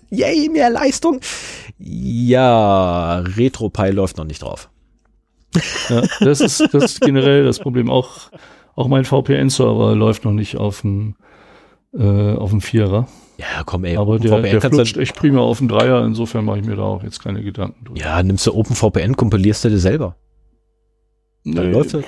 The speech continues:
Speaker 2: ich hab da ja letztes Mal schon drüber erzählt, äh, ich hab da eine Fertiglösung
Speaker 1: Mhm.
Speaker 2: genommen und die funktioniert sehr gut. Du brauchst ja immer, ähm, das haben wir ja auch in der D S L, nein, in der I P v sechs Folge,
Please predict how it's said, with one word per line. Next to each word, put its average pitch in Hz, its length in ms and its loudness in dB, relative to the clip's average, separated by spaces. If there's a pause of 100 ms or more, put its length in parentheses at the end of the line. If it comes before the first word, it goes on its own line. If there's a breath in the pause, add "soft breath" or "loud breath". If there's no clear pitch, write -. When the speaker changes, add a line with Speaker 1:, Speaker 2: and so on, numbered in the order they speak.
Speaker 2:
ich - 140 -4
hab - 100 0
da 143 80 4
ja 123 120 6
letztes 123 240 2
Mal 117 80 4
schon 113 160 2
drüber 107 260 2
erzählt, 107 640 0
äh, 107 500 2
ich 113 140 -4
hab 120 120 -6
da 117 180 2
eine 113 120 0
Fertiglösung 120 580 -2
Speaker 1:
Mhm. 107 60 -4
Speaker 2:
genommen 107 480 -2 (560 soft breath)
und 104 280 0
die 110 60 -2
funktioniert 107 500 -2
sehr 110 140 2
gut. 110 180 0
Du 123 40 -6
brauchst 123 280 2
ja 117 80 2
immer, 131 540 4
ähm, 120 540 2
das - 180 -6
haben 123 80 2
wir 117 80 4
ja 113 80 4
auch 113 240 0
in 123 60 0
der 110 100 2
D 113 100 2
S 110 160 2
L, 117 220 0
nein, 98 260 2
in 98 140 -2
der 101 580 0
I 113 100 2
P 120 140 -6
v 110 180 0
sechs 120 280 0
Folge, 117 540 0